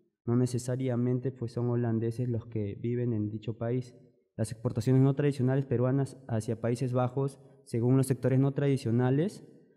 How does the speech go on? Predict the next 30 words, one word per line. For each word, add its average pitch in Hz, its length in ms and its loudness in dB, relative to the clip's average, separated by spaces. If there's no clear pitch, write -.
priman 131 540 2
agropecuario 117 720 0
con 120 160 4
el 110 80 6
noventa 107 360 2
y 123 80 4
un 139 120 6
por 113 200 4
ciento. 113 600 0
Dentro 117 280 -2
de 113 60 0
los 113 100 0
productos 123 600 -4
top 139 260 -2
de 104 720 -4
este 127 300 -2
sub-, 127 280 -4
de 120 120 -4
este 117 180 -4
sector 123 420 -4
no 135 180 2
tradicional 123 720 0
figuran 123 880 2
la 104 240 -4
palta, 123 560 4
la 107 200 4
uva, 117 760 4
arándanos, 113 920 4
plátanos, 117 680 0
etcétera. 104 580 -4